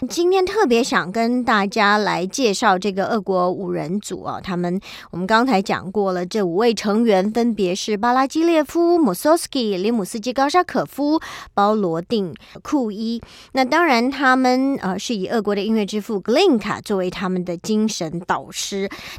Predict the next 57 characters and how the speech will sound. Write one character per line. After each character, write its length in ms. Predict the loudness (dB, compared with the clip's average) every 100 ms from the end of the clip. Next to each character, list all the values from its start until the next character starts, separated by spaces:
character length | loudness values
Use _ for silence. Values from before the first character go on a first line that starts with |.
| -4
那 80 |
这 180 | 0 2
五 140 | 0 2
个 100 | 2
人， 400 | 2 2 -2 -2
嗯， 560 | -4 -4 -6 -6 -8 -12 -10
虽 220 | 0 2
然 180 | 2 2
缺 180 | 2 2
乏 140 | 0
学 160 | 0 0
院 140 | 0
派 180 | 0 0
的 140 | 0
音 280 | -2 -2 -2
乐 240 | 0 0
训 280 | 0 -2 -2
练 200 | 0 -2
基 200 | -4 -6
础， 240 | -6 -10 -6
但 160 | -4
是 80 | -4
他 300 | -8 -8 -4
们 240 | -2 -2 -4
秉 180 | -8
持 240 | -10 -10 -8
着 160 | -8
热 260 | -2 2 2
忱， 360 | 0 -2 -2 -4 -10 -18 -20 -10
致 240 | -2 0
力 300 | 0 0 -4
于 360 | -4 -4 -4 -4
俄 160 | -2 -2
国 220 | 0 -2
本 260 | -2 -2 -4
土 220 | -6 -12
化 260 | -4 -4 -2
音 240 | -2 -2
乐 180 | -2 -4
的 200 | -10 -14
创 420 | -10 -8 -6 -8
作 240 | -6 -8
啊。 180 | -8 -14 -16 -20 -20 -12
那 260 | -4 0 0
我 200 | 0 -2
想 360 | 0 0 -2 -6
首 200 | -8 -6
先 200 | -2 0 2
呢， 280 | 2 2 2
来 200 | 2 0
跟 280 | 0 -2
大 180 | 0 -2
家 320 | -2 0 0
介 340 | 0 0 2 2
绍 400 | 0 2 2 0
一 140 | -4
下 340 | -6 -2 0